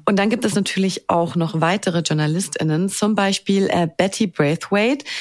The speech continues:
Und die hat Ende Juli neunzehnhundertsiebenundneunzig gemeinsam mit Rita Kim Korn ein Interview geführt. Und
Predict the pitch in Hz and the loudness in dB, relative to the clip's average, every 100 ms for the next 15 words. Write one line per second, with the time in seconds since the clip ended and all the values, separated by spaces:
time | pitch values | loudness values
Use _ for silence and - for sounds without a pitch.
0 | - - - 208 196 - 226 269 269 - | -10 -10 -2 0 0 0 0 2 0 0
1 | 220 233 202 214 220 208 208 214 190 - | 0 2 2 2 2 2 0 0 0 0
2 | 226 208 180 185 208 - 165 196 233 - | 2 2 2 2 0 0 0 0 -2 -2
3 | 190 185 180 226 240 165 165 208 - 190 | 0 2 2 2 2 2 2 0 2 2
4 | 220 220 196 202 190 190 - 175 165 - | 2 0 0 0 0 -2 -2 -2 -2 -4
5 | 143 143 175 170 - 175 175 254 277 190 | -2 0 0 -2 0 0 2 0 0 0
6 | 160 180 170 - - 185 294 302 - - | 0 0 -2 -4 0 2 0 -2 -12 -2
7 | 208 202 196 | 0 2 0